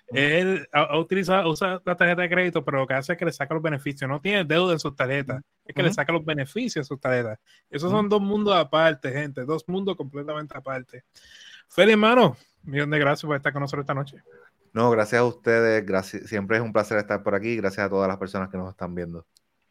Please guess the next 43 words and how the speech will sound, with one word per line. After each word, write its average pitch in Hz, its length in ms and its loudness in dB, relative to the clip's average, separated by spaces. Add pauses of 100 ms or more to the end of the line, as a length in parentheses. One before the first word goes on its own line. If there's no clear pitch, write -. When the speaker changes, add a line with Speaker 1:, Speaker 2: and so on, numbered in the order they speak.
(180)
Speaker 2:
¿Dónde 143 140 -4
te 170 80 0
consiguen, 160 340 -4
brother? 139 260 -6 (380)
Speaker 1:
Eh, 120 120 4
nos 120 140 -2
pueden 113 160 2
conseguir 123 340 0
en 120 80 -2
Megan 120 220 0
Felix, 131 380 -4
en 95 120 -10
Facebook, 95 640 -4
estamos 92 400 -8
en, 87 200 -6
en 87 140 -10
YouTube, 110 420 0 (140)
Instagram, 117 680 -2
está, 87 360 -6
ahora 90 540 -2
estamos 104 340 -2
en 107 100 -2
TikTok, 117 320 -2
que 98 100 -2
me 92 80 -2
devolvieron 92 400 0
la 98 100 0
cuenta, 135 480 -2 (420)
y 113 120 -4
todas 104 200 2
las 113 100 2
personas 117 360 -2
que 117 80 -8
están 110 180 -6
interesados, 113 800 2
este, 95 640 -4
ah, 98 200 -2
pueden 101 180 -2
agendar 110 320 0
su 120 140 -6
consulta. 120 580 -6 (380)
Este, 110 500 -2
pon-, 123 240 -2